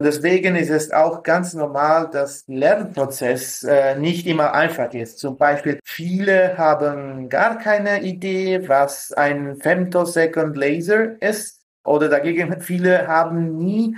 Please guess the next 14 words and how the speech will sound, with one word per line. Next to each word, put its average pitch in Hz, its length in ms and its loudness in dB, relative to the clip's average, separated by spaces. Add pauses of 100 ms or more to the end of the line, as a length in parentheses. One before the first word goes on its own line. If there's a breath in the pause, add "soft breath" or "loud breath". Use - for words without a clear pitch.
(140)
die 131 140 -12
sehr 156 220 2
dünne 170 260 -2
Deckgläser, 156 540 -2
die 135 120 -6
normalerweise 151 640 4
als 139 240 2
Substraten 147 720 0
für 120 160 -12
die 123 160 -10
drei-D-Strukturen 139 800 -4
benutzt 131 420 -6
werden, 117 600 0
behandelt. 147 640 0